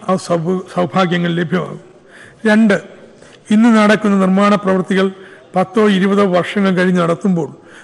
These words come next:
നിർമ്മാണ ചെലവിൽ ഉണ്ടാവുന്ന വർധന എന്തെന്ന് ഊഹിക്കാവുന്നതേയുള്ളൂ. ഇന്നെടുക്കുന്ന വായ്പകൾക്ക് നൽകേണ്ടി വരുന്ന പലിശ ഈ ചെലവിനേക്കാൾ എത്രയോ ചെറുതായിരിക്കും.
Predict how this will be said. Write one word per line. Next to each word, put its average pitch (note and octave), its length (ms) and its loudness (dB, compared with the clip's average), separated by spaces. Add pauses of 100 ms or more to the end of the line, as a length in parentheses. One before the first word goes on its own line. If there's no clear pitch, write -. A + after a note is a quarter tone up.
(140)
നിർമ്മാണ G#3 480 4
ചെലവിൽ G3+ 420 0
ഉണ്ടാവുന്ന F#3+ 540 0
വർധന E3+ 380 -2
എന്തെന്ന് F3 540 0 (300)
ഊഹിക്കാവുന്നതേയുള്ളൂ. E3+ 880 -2 (720)
ഇന്നെടുക്കുന്ന A3 580 2
വായ്പകൾക്ക് F#3+ 640 0
നൽകേണ്ടി F#3+ 380 0
വരുന്ന F3 240 0 (120)
പലിശ F#3+ 340 -2 (520)
ഈ G#3 140 2
ചെലവിനേക്കാൾ F#3 1200 -2 (380)
എത്രയോ G3 340 0
ചെറുതായിരിക്കും. D3+ 800 -4